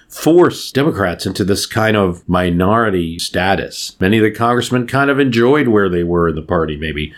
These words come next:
not having to govern. But as we said, Republicans still hold the House, and Democrats lost a few members due to deaths. Then Henry Allen Cooper, a Republican of Wisconsin, dies.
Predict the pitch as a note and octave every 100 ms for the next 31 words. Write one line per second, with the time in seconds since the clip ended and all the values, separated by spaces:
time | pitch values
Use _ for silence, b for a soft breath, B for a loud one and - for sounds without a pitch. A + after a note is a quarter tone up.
0 | B E2 E2+ F2 E2+ E2 D#2 D2+ E2 D#2+
1 | C#2+ C#2 _ _ _ _ _ _ _ _
2 | _ _ _ _ _ _ _ _ - B2+
3 | D3+ B2 A#2+ G#2+ - C#3+ F#2+ D#2 _ G#2
4 | B2+ C3 C3+ G#2+ F2+ - A#2+ G2+ - B2
5 | A#2 F#2 - A#2+ F2 - - - - _
6 | _ F2 F#2 F2 A#2 A2+ G#2+ G2+ F#2+ F#2
7 | F2+ F#2 - E2+ F2+ G2 E2 D2+ - D2+
8 | C#2+ F2+ E2+ D2 - - - _ _ _
9 | _ _ _ _ _ _ _ _ _ _
10 | C#3 D#3 D#3 D#3 C#3+ A2+ A#2+ A2 G2+ A#2
11 | A#2 D#2 C#2 - G2+ G2+ - C3+ C#3+ C3+
12 | A#2+ G#2 F#2 F#2 - F2+ F2+ - C#2+ D2
13 | - - - -